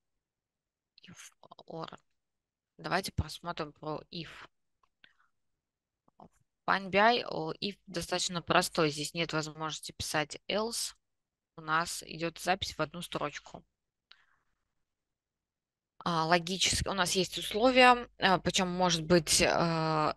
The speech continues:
несколько у нас условий, то есть нам никто не мешает в if положить ещё and,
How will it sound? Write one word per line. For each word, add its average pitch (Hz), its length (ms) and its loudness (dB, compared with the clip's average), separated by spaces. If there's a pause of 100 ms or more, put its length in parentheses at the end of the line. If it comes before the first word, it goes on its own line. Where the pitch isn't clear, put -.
несколько 175 540 -2
у 151 200 -4
нас 147 260 -6
условий, 220 320 2
то - 100 -4
есть 151 140 0
нам 165 200 0
никто 170 240 -4
не 160 120 -4
мешает 156 440 2
в - 120 -14 (200)
if - 400 -4
положить 160 440 0
ещё - 380 0 (320)
and, 220 340 2